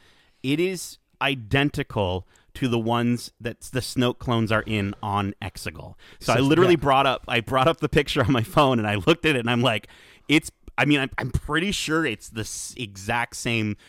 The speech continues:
Speaker 1: unit. Now, I don't necessarily, I'm not to say that that is absolutely Snoke in there or what have you, but, but the fact that it's like, yeah, that's the technology that we get
Speaker 2: Exactly.
Speaker 1: all the way
Speaker 2: That's
Speaker 1: into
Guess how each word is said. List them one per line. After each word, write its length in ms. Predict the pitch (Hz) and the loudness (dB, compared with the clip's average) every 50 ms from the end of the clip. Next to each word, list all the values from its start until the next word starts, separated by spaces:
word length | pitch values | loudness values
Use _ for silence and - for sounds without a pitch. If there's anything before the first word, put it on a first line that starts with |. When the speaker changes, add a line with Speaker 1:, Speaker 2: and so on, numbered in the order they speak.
| - - - - | -20 -20 -20 -20
Speaker 1:
unit. 540 | - 104 101 110 135 147 139 117 98 98 - | -18 -10 0 4 6 6 6 6 2 0 0
Now, 160 | 135 139 139 | 0 2 4
I 60 | 143 143 | 4 4
don't 260 | 120 165 160 143 135 | 4 2 2 2 2
necessarily, 520 | 147 143 139 - - - - 139 127 123 | 0 0 0 -2 -6 -4 -4 -2 -2 0
I'm 80 | 127 131 | 2 2
not 180 | 143 135 131 - | 4 2 2 0
to 80 | 135 | -6
say 240 | 127 - 147 131 127 | -6 -2 -2 0 0
that 160 | 117 110 104 - | -2 -4 -4 -4
that 160 | 131 123 120 | -4 -4 -2
is 180 | 123 123 123 110 | -4 -4 -2 0
absolutely 440 | 131 120 113 - - - 120 113 113 | -2 -2 -2 -6 -8 -8 -8 -6 -8
Snoke 400 | - - 135 135 131 127 - - | -8 -6 -4 -2 -2 -2 -4 -4
in 120 | 127 123 120 | -4 -2 0
there 200 | 120 120 120 110 | 0 0 0 0
or 100 | 107 104 | 0 -2
what 160 | 101 - - | -6 -6 -4
have 240 | - 147 165 139 110 | -2 0 0 0 -2
you, 180 | 104 101 90 - - - - - _ - | -4 -6 -6 -8 -12 -18 -20 -14 _ -4
but, 220 | 135 135 127 - - 113 | -4 -4 -4 -6 -8 -4
but 180 | - 131 123 - _ _ - | -4 -4 -4 -4 _ _ -12
the 140 | 120 120 110 | -10 -10 -6
fact 340 | - - 143 147 165 - | -2 0 2 2 2 0
that 100 | - 135 | 0 0
it's 140 | 123 117 - 120 | 0 -2 -2 -2
like, 180 | 113 95 95 - - - | -4 -4 -4 -8 -10 -4
yeah, 260 | 98 117 135 135 104 | 2 4 4 4 2
that's 400 | 85 - 95 98 123 - - - | 0 0 0 0 0 0 -2 -6
the 80 | 208 185 | -4 -2
technology 840 | - 160 151 - 117 113 113 135 147 127 98 90 95 90 92 92 - - - - - - | 0 -2 -2 0 0 2 2 4 4 2 0 -2 -2 -4 -4 -4 -6 -10 -20 -20 -10 -4
that 160 | 107 117 110 | -4 -4 -4
we 160 | 104 120 120 107 | -4 -6 -6 -2
get 280 | 101 123 123 123 - - _ - | 0 2 2 2 0 -4 _ -8
Speaker 2:
Exactly. 340 | 147 156 156 139 - 170 170 | -4 -2 0 2 2 2 2
Speaker 1:
all 120 | 170 170 156 | 2 0 0
the 120 | 143 160 | 0 0
way 540 | 143 131 143 156 156 147 131 117 107 104 - - | 0 2 2 2 2 2 2 2 0 -2 -2 -2
Speaker 2:
That's 320 | 175 165 - - - - - | -2 -2 -2 -4 -8 -4 0
Speaker 1:
into 420 | 143 156 156 156 147 - - 135 | 2 4 4 4 2 0 -2 -2